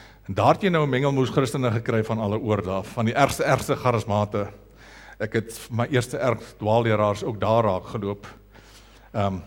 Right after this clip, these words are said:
maar hoe dit ook al sy, die eerste ding wat my opgeval het, is die mense wat dink het hulle autoriteit het en die gesag het om selfs die duiwels aan te vat.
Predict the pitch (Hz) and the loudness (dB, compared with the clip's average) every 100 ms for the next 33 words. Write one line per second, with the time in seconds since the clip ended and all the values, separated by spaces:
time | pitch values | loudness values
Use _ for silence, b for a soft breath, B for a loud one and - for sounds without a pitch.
0 | - - 107 110 104 120 151 170 135 135 | -16 0 2 2 0 2 2 4 0 0
1 | 110 - 113 113 - B B B B - | -2 -2 -4 -4 -8 B B B B -20
2 | b b b b b 139 185 196 196 190 | b b b b b 2 6 6 6 4
3 | 151 147 175 - 156 - 139 139 135 117 | 6 4 2 0 -4 0 0 0 0 0
4 | 151 165 131 147 147 123 113 160 123 120 | -2 0 0 0 -2 -2 -2 -2 -2 0
5 | 107 113 113 110 98 - 127 156 - - | 0 0 -2 -4 -6 -2 -4 -4 -8 -8
6 | - - - - _ B B B 135 120 | -16 -20 -20 -20 _ B B B 0 0
7 | 107 113 190 175 107 95 - - - - | 0 0 2 2 0 -8 -10 -18 -18 -20
8 | - b b b b b 117 107 135 123 | -20 b b b b b -8 -2 2 2
9 | - - - - - 110 110 104 98 98 | 0 -10 -14 -16 -4 0 0 0 -4 -6
10 | 87 - - - | -10 -12 -14 -16